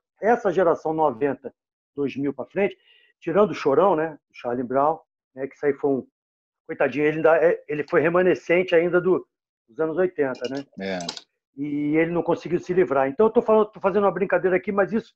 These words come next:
Speaker 1: foi uma coisa que, que impactou demais a nossa geração.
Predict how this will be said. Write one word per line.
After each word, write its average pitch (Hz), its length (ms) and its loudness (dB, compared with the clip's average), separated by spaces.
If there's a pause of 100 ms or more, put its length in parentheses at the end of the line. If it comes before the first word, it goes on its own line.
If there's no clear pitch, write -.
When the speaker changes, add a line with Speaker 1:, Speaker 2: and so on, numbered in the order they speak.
Speaker 1:
foi 233 80 4
uma 220 160 4
coisa 214 200 2
que, 202 120 -8
que - 460 -10
impactou 226 420 2
demais 220 560 6
a 196 40 4
nossa 185 240 0
geração. 160 540 -2